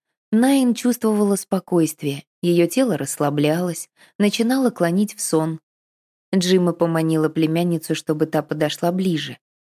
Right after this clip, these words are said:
Когда Найн села рядом, Джима поделилась с ней секретом. «Они все слышат и даже отвечают.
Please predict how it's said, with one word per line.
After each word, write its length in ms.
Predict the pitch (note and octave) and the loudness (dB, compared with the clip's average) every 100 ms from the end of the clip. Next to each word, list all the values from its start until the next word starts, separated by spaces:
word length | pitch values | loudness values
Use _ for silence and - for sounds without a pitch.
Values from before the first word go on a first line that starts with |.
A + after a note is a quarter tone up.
| _ _ _ _ _ | _ _ _ _ _
Когда 300 | - F3+ F3 | -2 0 2
Найн 320 | F3 F3 E3+ E3+ | 2 2 2 0
села 380 | - E3+ D#3+ | -2 0 2
рядом, 420 | E3 G3+ G3+ D3 - _ _ _ - | 0 -2 -4 -6 -10 _ _ _ -8
Джима 400 | E3+ G#3+ D4 C4 | -2 2 4 4
поделилась 680 | G#3+ F3 D#3 D3+ D3+ D#3+ | 2 0 0 0 0 -2
с 80 | - | -4
ней 160 | C#3+ C3+ | -6 -6
секретом. 640 | - D3 D3+ C#3+ - - - _ _ _ _ _ _ _ _ | -6 -6 -4 -8 -10 -18 -18 _ _ _ _ _ _ _ _
«Они 640 | F3+ E3+ E3 D3+ F#3+ D3+ - _ _ | -2 0 0 0 0 -2 -6 _ _
все 360 | - - E3 F#3+ | -10 -2 2 2
слышат 640 | A3 - F3+ A#3+ - E3 - _ _ _ _ | 0 -2 0 0 0 -6 -8 _ _ _ _
и 140 | A#3 G#3+ | 0 2
даже 520 | F3 F3 A3 G3 D3 _ | 4 4 2 -2 -6 _
отвечают. 920 | E3+ E3+ F#3 F3 - F#3+ A3 D#3 - | -6 -2 -2 -2 0 0 0 -2 -8